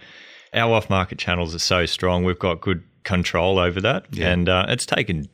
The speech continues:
Speaker 1: five, six, seven years to build as well. This is not a new thing for us. And the agents know us so well. They tell us who's bidding on the other end.
Speaker 2: Mm.
Speaker 1: We know everyone in the market in certain areas. And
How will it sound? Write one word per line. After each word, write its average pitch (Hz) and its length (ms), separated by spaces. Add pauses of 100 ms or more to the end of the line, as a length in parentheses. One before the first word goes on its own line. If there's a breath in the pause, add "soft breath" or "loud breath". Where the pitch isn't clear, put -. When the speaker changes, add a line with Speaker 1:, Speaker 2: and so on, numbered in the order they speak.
Speaker 1:
five, 87 320
six, - 240
seven 82 300
years 95 300
to 76 100
build 85 460
as 76 160
well. 87 180
This 90 180
is 90 100
not 90 280 (540 loud breath)
a 87 80
new 92 180
thing 101 260
for - 180
us. 67 240
And 92 80
the 95 120
agents 107 400
know 92 220
us 80 100
so 104 260
well. 101 240
They 107 160
tell 107 320
us 95 120
who's 101 260
bidding 101 300
on 85 100
the 85 80
other 85 240
end. 101 220
Speaker 2:
Mm. 82 360
Speaker 1:
We 113 100
know 104 240
everyone 90 480 (140)
in 95 120
the 85 60
market 87 540
in 92 140
certain - 340
areas. 85 380
And 87 160